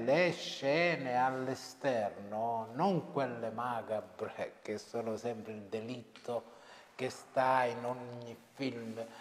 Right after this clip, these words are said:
ma le scene di incontro del commissario, dei suoi collaboratori o di altri personaggi avvengono in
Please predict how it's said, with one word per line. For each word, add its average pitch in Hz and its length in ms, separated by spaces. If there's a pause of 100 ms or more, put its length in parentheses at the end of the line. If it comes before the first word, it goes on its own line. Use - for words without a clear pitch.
(300)
ma 233 220
le 143 180
scene 131 1160
di 143 300
incontro 123 960
del 123 260
commissario, 120 1200
dei 123 180
suoi 135 240
collaboratori 120 1200
o 120 140
di 147 140
altri 160 380
personaggi 147 920
avvengono 196 800
in 156 380